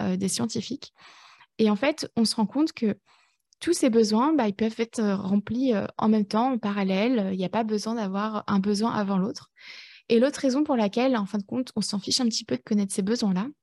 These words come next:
c'est parce que, bah, en fait, ça veut dire quoi ? Le besoin de reconnaissance,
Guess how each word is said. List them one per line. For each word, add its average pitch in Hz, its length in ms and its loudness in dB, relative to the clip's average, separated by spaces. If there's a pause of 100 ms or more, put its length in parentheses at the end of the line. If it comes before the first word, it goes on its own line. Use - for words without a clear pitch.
(460)
c'est 208 140 0
parce 190 220 2
que, 254 200 4 (920)
bah, 165 80 2
en - 20 2
fait, 294 160 2
ça 226 80 2
veut 190 80 6
dire - 220 -4
quoi ? 180 340 0 (200)
Le 220 100 0
besoin 196 320 2
de 190 180 2
reconnaissance, 190 880 -2